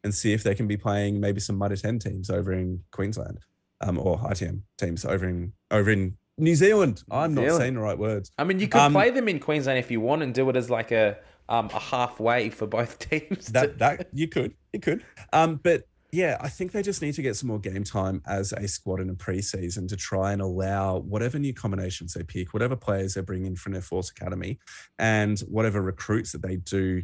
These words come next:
Speaker 1: get, um, the, the opportunity to gel together as a team.
Speaker 2: I think the difficult thing for the Force and where they currently sit,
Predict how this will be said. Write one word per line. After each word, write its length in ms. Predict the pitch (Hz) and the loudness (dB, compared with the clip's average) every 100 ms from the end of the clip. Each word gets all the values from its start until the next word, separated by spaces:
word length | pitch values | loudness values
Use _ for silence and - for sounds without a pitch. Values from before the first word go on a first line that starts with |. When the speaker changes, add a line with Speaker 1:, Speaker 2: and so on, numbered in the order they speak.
| - - | -6 -2
Speaker 1:
get, 300 | 123 135 101 - _ _ _ - | 2 4 2 -4 _ _ _ -4
um, 380 | 101 101 101 - _ - - _ - | -2 0 -2 -8 _ -18 -18 _ -2
the, 140 | 110 - - - | -2 -4 -8 0
the 160 | 117 | 2
opportunity 960 | - 123 120 - - 123 143 - 101 95 | 2 2 0 0 2 2 0 -2 -2 -2
to 160 | - 92 | -4 -4
gel 280 | 87 87 90 | -2 -4 -4
together 380 | - 87 87 87 | -8 -8 -8 -8
as 100 | 92 | -8
a 40 | |
team. 240 | - 104 - _ _ _ - | -10 -10 -14 _ _ _ -14
Speaker 2:
I 60 | 147 | -4
think 160 | 214 | -4
the 80 | 240 | -2
difficult 500 | 180 160 143 160 - | -2 -4 -4 -4 -4
thing 240 | - 113 113 | -6 -6 -6
for 320 | - 101 113 | -6 -2 0
the 80 | 104 | -2
Force 480 | - 101 95 - | -2 -2 -2 -4
and 220 | 90 92 95 | -12 -6 -4
where 100 | 95 | 0
they 140 | 95 | -2
currently 400 | - 98 64 78 | -2 -6 -6 -8
sit, 280 | - 95 | -6 -6